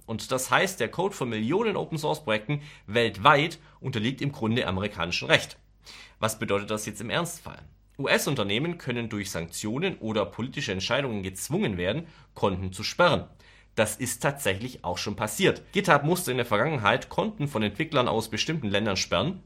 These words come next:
weil die U S A Sanktionen gegen diese Länder verhängt hatten. Das hat halt genau die Leute getroffen, die für eine freie und offene Gesellschaft stehen und sich an Open-Source-Projekten beteiligen wollten. Und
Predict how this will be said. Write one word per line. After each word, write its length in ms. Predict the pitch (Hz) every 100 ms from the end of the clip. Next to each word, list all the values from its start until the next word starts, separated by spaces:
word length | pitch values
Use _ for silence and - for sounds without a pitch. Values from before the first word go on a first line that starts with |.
| -
weil 240 | 101 151
die 140 | 160 98
U 80 | 92
S 120 | -
A 160 | 67
Sanktionen 600 | 107 113 98 - 107 139
gegen 240 | 139 101 95
diese 260 | 98 98
Länder 320 | 117 87 87 95
verhängt 320 | 117 151 165
hatten. 240 | 85 - -
Das 160 | 135 175
hat 140 | 180
halt 240 | 156 139
genau 260 | - 127 139
die 160 | 139 196
Leute 240 | 139 104
getroffen, 460 | 92 95 104 139 123
die 140 | 127
für 240 | - 113
eine 240 | 101 107 101
freie 500 | - 95 117 151 -
und 240 | 117 110
offene 320 | 135 143 123
Gesellschaft 500 | 98 98 160 175 107
stehen 340 | - 104 135 165 - - -
und 160 | 120
sich 280 | 110 139 -
an 140 | 117
Open-Source-Projekten 840 | - 117 117 107 95 - 85 - 80
beteiligen 460 | 78 80 71 73
wollten. 320 | 60 57 - - _ -
Und 280 | 143 143